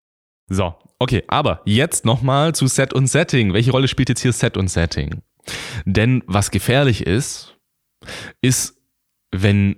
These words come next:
Menschen jetzt denken, "Ah, Set und Setting ist dann aber,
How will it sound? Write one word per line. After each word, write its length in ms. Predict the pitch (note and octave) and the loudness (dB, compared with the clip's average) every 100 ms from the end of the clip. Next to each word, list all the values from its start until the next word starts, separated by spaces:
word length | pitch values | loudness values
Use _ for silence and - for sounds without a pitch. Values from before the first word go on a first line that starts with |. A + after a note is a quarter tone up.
| - | 0
Menschen 340 | A2 B2 A2 | 0 0 0
jetzt 300 | A2 - - | 0 0 0
denken, 680 | G#2+ C3+ - E2+ G#2+ F3+ E3 _ _ - - - | 0 -2 -4 -4 -4 -6 -12 _ _ -20 -16 -4
"Ah, 240 | F#2+ F#2 | 0 0
Set 220 | F2+ G2+ F#2 | 0 -2 -2
und 100 | F2+ | -2
Setting 280 | C3+ A2+ | 0 -2
ist 260 | G2 G2+ - | -2 -2 -2
dann 120 | G2+ | -2
aber, 360 | G2 G2 G2 | 0 2 2